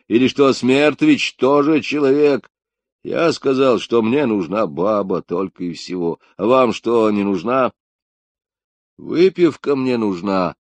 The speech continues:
сказал задница Браун, отхлебнул пиво, которое производили из порошка концентрата, передёрнулся всем телом и выплюнул пиво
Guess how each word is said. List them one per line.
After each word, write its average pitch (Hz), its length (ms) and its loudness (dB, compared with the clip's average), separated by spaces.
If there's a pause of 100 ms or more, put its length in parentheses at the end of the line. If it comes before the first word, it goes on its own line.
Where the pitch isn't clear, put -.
сказал 85 340 -4
задница 85 560 -2
Браун, 95 460 -2 (220)
отхлебнул 85 680 -6
пиво, 120 400 -4 (420)
которое 85 360 -6
производили 87 520 -2
из 90 180 -4
порошка 92 580 -2
концентрата, 87 840 -6 (260)
передёрнулся 107 800 -2
всем 104 260 -8
телом 107 340 -4 (420)
и - 120 -10
выплюнул 98 720 -6
пиво 82 420 -8